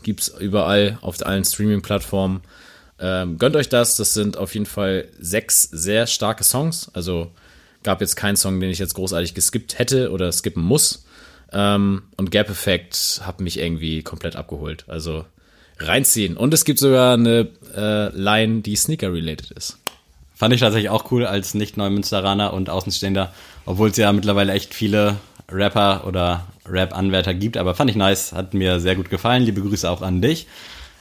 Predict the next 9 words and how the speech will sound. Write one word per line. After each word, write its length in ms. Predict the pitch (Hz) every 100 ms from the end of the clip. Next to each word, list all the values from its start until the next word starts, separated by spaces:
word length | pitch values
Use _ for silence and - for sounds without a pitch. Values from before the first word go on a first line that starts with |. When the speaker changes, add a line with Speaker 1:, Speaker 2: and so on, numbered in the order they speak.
| _
Speaker 2:
Äh, 540 | 107 110 110 110 110 110 -
ich 220 | 110 -
bleib 280 | 113 110 117
auch 140 | 110 113
so 120 | 117
ein 80 | 104
bisschen 240 | 110 117
lokal, 400 | 110 - 117 117
aber 340 | 98 98 92